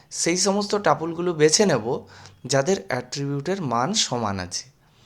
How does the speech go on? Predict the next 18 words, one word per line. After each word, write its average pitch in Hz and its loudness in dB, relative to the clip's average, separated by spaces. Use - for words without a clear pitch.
তারপরে 196 8
আমরা 208 4
কি 196 -2
করব? 185 0
প্রজেকশন 180 0
অপারেশন 170 -2
করে 175 6
যে 156 0
কমন 160 2
অ্যাট্রিবিউটগুলো 175 0
আছে 139 2
সেগুলোকে 151 -2
বাদ 131 0
দিয়ে 190 -2
একটা 151 -2
অ্যাট্রিবিউট 156 -2
আমরা 147 0
নেব। 147 -6